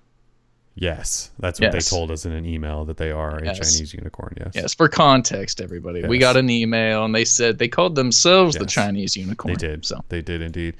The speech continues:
Speaker 1: Uh, either way, Mobvoi has been making smartwatches for quite some time. They actually make pretty good smartwatches. You can buy 'em all, uh, on Amazon for fairly reasonable prices. They're t-, typically Wear O S watches. Uh, they released this week the TicWatch Pro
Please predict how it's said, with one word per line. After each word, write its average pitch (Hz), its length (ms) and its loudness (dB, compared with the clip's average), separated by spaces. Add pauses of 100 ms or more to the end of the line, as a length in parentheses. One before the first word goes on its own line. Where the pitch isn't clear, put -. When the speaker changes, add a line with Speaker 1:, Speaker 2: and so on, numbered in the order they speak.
(340)
Speaker 1:
Uh, 117 240 6
either 185 180 6
way, 123 160 10
Mobvoi 117 400 6
has 107 140 4
been 98 200 0
making 92 360 -2
smartwatches 95 600 0
for - 100 -10
quite 151 220 2
some 123 120 -4
time. 143 240 0
They - 80 0
actually 180 220 0
make 139 120 -2
pretty 127 160 2
good 117 160 2
smartwatches. 117 580 2
You 104 60 -4
can 95 120 -6
buy 95 180 0
'em 92 100 -2
all, 92 640 -2
uh, 90 60 -6
on 87 160 -6
Amazon 87 480 -2
for 87 160 -4
fairly 87 260 -2
reasonable 80 300 -4
prices. 87 460 -2
They're - 120 -10 (400)
t-, - 160 -14
typically 110 440 4
Wear 92 260 0
O 90 80 0
S 85 200 -2
watches. 87 460 -2 (460)
Uh, 101 200 6
they 120 140 6
released 120 380 6
this 107 180 -2
week 104 180 0
the 92 120 -6
TicWatch 113 520 0
Pro 95 540 2